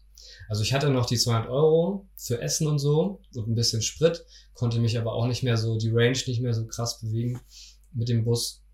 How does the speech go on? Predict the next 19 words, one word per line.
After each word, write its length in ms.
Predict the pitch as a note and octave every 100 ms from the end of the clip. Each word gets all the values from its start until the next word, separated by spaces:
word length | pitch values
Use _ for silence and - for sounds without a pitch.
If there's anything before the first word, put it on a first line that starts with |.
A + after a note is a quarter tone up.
| -
Und 120 | A#2+
da, 220 | C#3+ -
da 160 | - E2+
saß 240 | E2+ A#2
ich 140 | G#2+
nun 160 | G#2 G#2
in 80 | G2+
Leipzig 760 | G#2+ C#3+ - E3+ E3 E3 - -
mit 200 | B2+ B2
den 120 | A#2
ganzen 380 | A2+ A#2+ - A2+
Sachen 500 | A2+ - D#3+ D#3 E3 -
im 100 | A#2+
Gras, 540 | A#2 A2 A#2 C#3 -
hatte 140 | A#2 A2+
mir 100 | A#2
eine 100 | A2
Decke 240 | A2+ C3+
hingelegt, 540 | B2+ B2+ A#2+ B2 B2